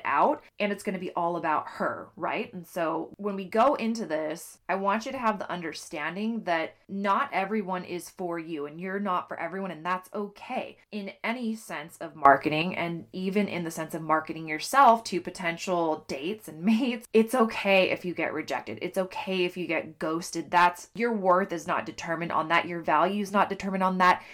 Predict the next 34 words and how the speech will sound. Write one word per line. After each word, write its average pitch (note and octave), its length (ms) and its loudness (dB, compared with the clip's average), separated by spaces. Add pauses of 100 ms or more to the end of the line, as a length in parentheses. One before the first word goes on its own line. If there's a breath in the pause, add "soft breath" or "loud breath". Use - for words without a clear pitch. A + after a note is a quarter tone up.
(180 loud breath)
You A3 300 2
are G3+ 320 10
going F3+ 340 -2
to F3+ 160 -4
attract D#3+ 800 0
that D#3+ 260 0
right D#3+ 300 -4
person E3+ 420 -8
for E3 160 -12
you, E3+ 420 -4 (260 loud breath)
but - 140 2
you A3 120 -2
can G3 180 -2
cut C4+ 460 0
out G3 280 4
a E3+ 80 0
lot E3+ 380 2
of E3+ 220 -2
the E3+ 180 -6
middle E3+ 640 -4
B F3+ 320 -8
S E3 420 0
and E3 320 -8
wasted F#3 500 -8
dates F3 360 -8
and D#3+ 120 -14
wasted F3 460 -8
time A#3 540 -4 (340 loud breath)
by F3+ 320 -2
being A3+ 320 -4
yourself D#3+ 680 -4
and E3+ 200 -10
by E3 340 -2 (380 soft breath)
attracting F#3 1040 -4